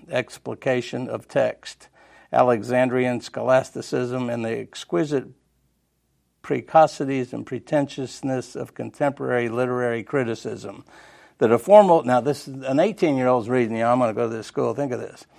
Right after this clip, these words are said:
Um, that a formal curriculum of academic substance and sequence should not be expected to contain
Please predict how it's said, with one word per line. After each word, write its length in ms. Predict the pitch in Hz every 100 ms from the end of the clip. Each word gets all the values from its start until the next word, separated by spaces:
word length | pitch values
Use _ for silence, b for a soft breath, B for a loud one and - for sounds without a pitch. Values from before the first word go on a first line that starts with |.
| b b b _
Um, 400 | 120 113 110 117 - B B B _ _ _ _ _ _ _ _ _ B B B B _
that 240 | 139 131
a 60 | 110
formal 520 | - 170 196 202 180
curriculum 600 | - 143 151 151 147 135
of 140 | 110 131
academic 640 | 139 147 127 135 123 -
substance 600 | - 135 110 - 117 -
and 140 | 113
sequence 480 | - 147 127 123 107
should 140 | - 117
not 260 | 139 151
be 80 | 147
expected 720 | 131 - - 135 123 139 107
to 80 | 113
contain 580 | 135 117 - 143 127